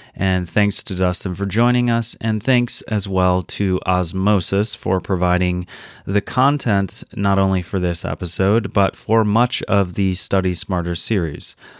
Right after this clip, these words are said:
Osmosis is a personalized learning platform that manages medical school for you. So sign up at osmosis dot org to see what has been called the Netflix of medical education.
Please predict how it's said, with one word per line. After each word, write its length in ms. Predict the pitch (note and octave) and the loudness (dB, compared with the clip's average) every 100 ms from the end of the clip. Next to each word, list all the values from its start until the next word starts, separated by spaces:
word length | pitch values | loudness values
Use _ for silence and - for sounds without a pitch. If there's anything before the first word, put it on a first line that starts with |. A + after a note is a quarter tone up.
| - - | -12 -2
Osmosis 720 | F#2 F2+ F#2+ F#2+ - F#2 - | 0 2 0 2 0 0 -2
is 360 | - G#2+ G2 G2 | 0 0 2 2
a 180 | F2 | 0
personalized 800 | E2+ - G2 F2+ - F2+ F2 E2+ | -2 -4 -2 -2 -2 0 0 0
learning 280 | F2 E2+ E2+ | -2 -2 -4
platform 600 | - G#2+ G2 - G#2+ G#2 | -2 0 0 -2 -2 0
that 180 | G2 - | -2 -2
manages 580 | G2+ A2 G#2+ G#2+ G2 F2+ | 0 2 0 2 0 0
medical 440 | F2 F#2+ G2 F#2 | 0 0 0 -2
school 420 | - - F#2 F2+ | -4 -2 2 2
for 280 | E2+ - F2+ | 0 -2 -2
you. 420 | E2+ F2+ F#2 D2 - - - - - | 0 2 2 2 -8 -20 -20 -20 -10
So 180 | - F#2 | -4 -2
sign 440 | - - G#2+ A2 | -2 0 2 4
up 260 | B2 G2+ - _ _ _ _ - | 2 0 -2 _ _ _ _ -8
at 200 | E2+ - | -6 -4
osmosis 1000 | F#2 E2 F#2 G2 G#2 - G#2+ G2+ - | -4 -4 0 0 0 0 -2 -2 -8
dot 400 | - F#2+ E2+ - _ _ | -4 -2 -2 -4 _ _
org 520 | G2+ F#2+ F#2+ F#2 F2+ F2+ E2+ D#2 - _ _ _ _ | 0 2 4 2 0 -2 -2 -4 -8 _ _ _ _
to 120 | - | -6
see 680 | G2 - - B2+ F#2 F2+ F2 _ _ _ | -2 0 2 2 2 0 -4 _ _ _
what 160 | - F#2 | -4 0
has 120 | F2+ | 0
been 180 | F#2+ F2+ | -2 -6
called 300 | - G2 F2 | 0 0 0
the 60 | F2+ | 0
Netflix 880 | F#2+ G#2 - F#2 D2+ - - - - _ - | 0 0 -2 -8 -8 -8 -8 -8 -8 _ -6
of 160 | F2+ | -4
medical 380 | F2 E2+ E2 F2 | -2 -4 -4 -4
education. 720 | D#2+ E2 - E2+ - - - | -6 -8 -6 -6 -6 -12 -18